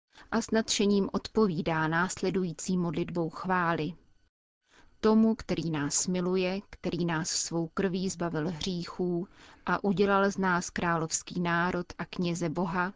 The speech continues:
svého Otce, tomu buď sláva a vláda na věčné věky. Amen. Shromáždění pociťuje, že se nad ním rozprostírá Kristova láska,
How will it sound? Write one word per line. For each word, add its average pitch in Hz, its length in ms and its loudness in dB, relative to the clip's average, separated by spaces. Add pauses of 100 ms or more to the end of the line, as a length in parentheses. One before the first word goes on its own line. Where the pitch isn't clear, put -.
(100)
svého 170 460 -2
Otce, - 580 -2 (600)
tomu 214 300 6
buď 214 200 0
sláva 170 520 2
a - 160 -2
vláda 185 580 0 (140)
na 180 120 0
věčné 175 520 -2
věky. 160 500 -2 (440)
Amen. 160 500 0 (640)
Shromáždění 190 720 2
pociťuje, 202 680 0
že 202 140 0
se 202 160 0
nad 190 180 2
ním 175 280 0
rozprostírá 175 880 0
Kristova 170 580 -2
láska, 180 760 0